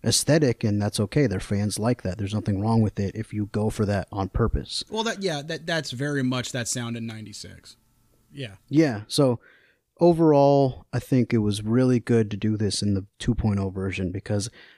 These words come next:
Speaker 1: I don't think this would have ever, this is not something I would have ever returned to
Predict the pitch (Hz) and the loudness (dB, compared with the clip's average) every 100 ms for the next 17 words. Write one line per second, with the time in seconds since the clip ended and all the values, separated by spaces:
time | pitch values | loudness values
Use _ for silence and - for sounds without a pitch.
0 | _ _ 147 170 180 180 165 151 - 143 | _ _ 0 2 2 2 2 2 2 2
1 | 135 123 131 123 120 117 113 - - - | 2 0 0 -2 -2 -2 -4 -10 -20 -20
2 | _ _ _ _ _ _ 170 175 202 180 | _ _ _ _ _ _ 0 2 4 4
3 | - 165 147 135 127 123 120 120 113 104 | 4 4 4 4 4 2 2 2 0 -2
4 | - 117 101 110 98 | 0 0 0 -2 -4